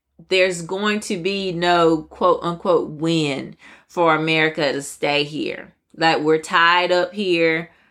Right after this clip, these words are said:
There's other things that we could be focusing on, but we're putting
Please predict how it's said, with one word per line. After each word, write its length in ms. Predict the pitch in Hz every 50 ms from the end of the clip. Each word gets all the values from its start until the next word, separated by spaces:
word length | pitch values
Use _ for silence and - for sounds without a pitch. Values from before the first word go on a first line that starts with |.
| _ _ _ _ _
There's 280 | - 160 165 165 165 175
other 220 | 185 185 190 185
things 300 | 175 190 185 185 185 180
that 140 | - 175 156
we 160 | 165 175 185
could 180 | 180 - 202 170
be 100 | 170 180
focusing 540 | - 185 170 170 170 - 185 - 175 170 165
on, 380 | 160 165 160 160 160 160 160
but 120 | 160 156 151
we're 200 | 147 151 151 151
putting 580 | - 226 208 185 170 175 165 156 156 160 165